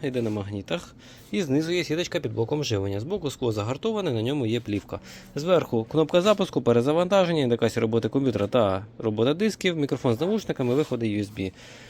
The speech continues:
Ну і ззаду у нас роз'єми для підключення монітора. Монітор ми напряму підключаємо до відеокарти. Тут є у нас H D M I, дисплей-порти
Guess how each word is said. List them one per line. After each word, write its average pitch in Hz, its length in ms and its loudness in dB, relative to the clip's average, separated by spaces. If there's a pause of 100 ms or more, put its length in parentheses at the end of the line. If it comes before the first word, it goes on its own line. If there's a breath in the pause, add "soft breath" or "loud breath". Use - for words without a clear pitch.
(320 loud breath)
Ну 202 120 0
і 180 80 2
ззаду 135 240 4
у - 20 2
нас 117 180 2
роз'єми 127 360 2
для 113 120 2
підключення 120 340 -2
монітора. 175 540 0
Монітор 147 420 2
ми 110 420 2
напряму 120 340 0
підключаємо 107 480 0
до 117 260 4
відеокарти. 110 720 2 (360 loud breath)
Тут 131 160 -2
є 123 60 6
у - 20 6
нас 110 200 4
H 143 180 2
D 110 220 4
M 101 40 2
I, 135 300 2 (800)
дисплей-порти 127 760 4